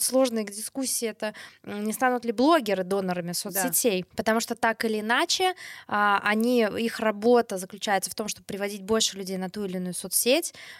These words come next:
Speaker 1: Новые соцсети щас всячески борются за контент, за контент-мейкеров, за внимание блогеров и за классные какие-то ролики. А, и именно это является вот золотой жилой для любой соцсети.
Speaker 2: Мгм.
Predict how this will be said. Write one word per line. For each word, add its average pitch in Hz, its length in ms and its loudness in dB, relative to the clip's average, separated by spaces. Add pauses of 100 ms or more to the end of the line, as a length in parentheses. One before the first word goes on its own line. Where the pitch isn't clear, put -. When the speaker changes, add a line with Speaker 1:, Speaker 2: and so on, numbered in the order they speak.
Speaker 1:
Новые 214 280 0
соцсети 208 460 -4
щас 196 220 -2
всячески 220 680 0
борются 196 580 -2
за 180 280 -4
контент, 240 600 0
за 190 160 -12
контент-мейкеров, 208 1040 -4
за 180 340 0
внимание 185 560 0 (300)
блогеров 202 560 -2
и 202 60 -12
за 185 120 -6
классные 214 460 -2
какие-то 196 380 -10
ролики. 240 560 -2 (360)
А, 190 540 -2
и 214 80 -10 (200)
именно 214 360 -2
это 262 260 0
является 208 840 0
вот 190 320 -8
золотой 208 520 0
жилой 247 420 0
для 202 520 -2
любой 196 300 -6
соцсети. - 640 -8
Speaker 2:
Мгм. 202 460 -12